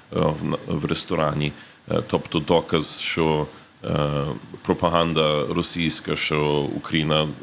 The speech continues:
існує лише короткий час і не є окрема держава і так далі, вона пропадає, е, під, е,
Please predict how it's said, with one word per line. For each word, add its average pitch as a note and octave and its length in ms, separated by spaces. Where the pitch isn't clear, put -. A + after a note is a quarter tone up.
існує E2 520
лише C#2+ 280
короткий D2+ 480
час D2+ 600
і D2 60
не D#2 200
є D2+ 140
окрема D2 440
держава D2 500
і D2 60
так D2 240
далі, D2+ 320
вона E2 220
пропадає, E2 760
е, D#2+ 40
під, D#2 160
е, D2+ 280